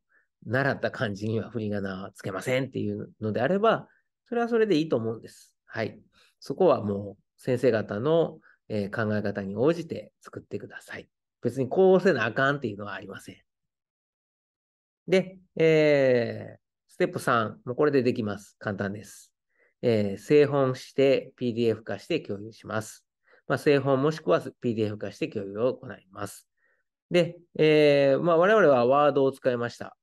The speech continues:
パワーポイントを使う、えー、Microsoft Wordを使ったんですけど、パワーポイントで作る人もいます。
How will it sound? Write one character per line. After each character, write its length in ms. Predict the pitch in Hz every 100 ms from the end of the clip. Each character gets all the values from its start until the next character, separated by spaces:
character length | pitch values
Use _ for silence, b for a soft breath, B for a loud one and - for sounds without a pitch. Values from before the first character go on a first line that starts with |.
| _ _ _ _
パ 100 | 190
ワ 60 | 214
ー 20 |
ポ 160 | 226
イ 40 | 214
ン 40 |
ト 80 | 147
を 20 |
使 320 | 123 - 131
う、 200 | 123 117 -
え 280 | 120 110 107
ー、 0 |
Microsoft 480 | 127 127 123 123 107
Word 280 | 104 104
を 60 | 104
使 180 | 101 104
っ 60 |
た 140 | 95 104
ん 60 |
で 40 | 101
す 60 | -
け 120 | 107
ど、 180 | 143 123
パ 160 | -
ワ 60 | 190
ー 40 |
ポ 140 | 196 214
イ 40 |
ン 40 | 165
ト 60 |
で 80 | 151
作 200 | 147 135
る 80 | 120
人 140 | 120
も 140 | 160 139
い 80 |
ま 160 | - -
す。 220 | - _